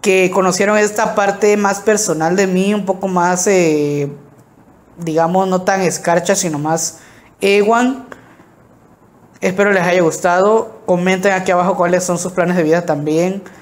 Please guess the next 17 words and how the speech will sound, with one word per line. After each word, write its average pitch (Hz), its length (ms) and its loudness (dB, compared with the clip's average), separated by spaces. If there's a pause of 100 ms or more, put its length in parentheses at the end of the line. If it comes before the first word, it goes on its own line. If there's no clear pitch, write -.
(320)
Si 196 240 -2
les 185 200 2
gustaron 170 500 0
mis 208 100 0
planes 202 280 0
de 180 100 2
vida, 175 380 2
si, 147 300 -4 (140)
si 156 240 -8
qué 170 180 0
debo 185 200 4
de 180 120 2
cambiar 156 460 0
o 170 60 -2
qué 160 120 -2
sé 160 180 -4
yo, 175 280 0